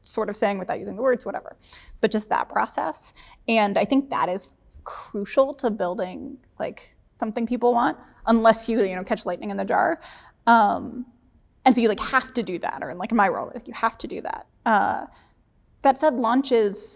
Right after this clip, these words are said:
sometimes work, and sometimes it's a lot of effort, and, like, no one cares or no one comes through.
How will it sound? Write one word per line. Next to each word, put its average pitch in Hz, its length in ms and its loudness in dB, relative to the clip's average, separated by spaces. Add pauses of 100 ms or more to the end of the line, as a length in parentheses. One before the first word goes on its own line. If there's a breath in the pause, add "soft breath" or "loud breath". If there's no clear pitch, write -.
(120)
sometimes 254 420 4
work, 214 360 -2
and 214 220 0
sometimes 226 360 0
it's 208 100 -4
a 202 80 0
lot 202 200 0
of 202 80 -2
effort, - 440 -2
and, 214 160 -4
like, - 280 -8 (520)
no 214 180 0
one 196 240 -4
cares 262 440 -2
or 233 60 0
no 226 160 -2
one 180 200 -6
comes 220 360 -8
through. 247 420 -10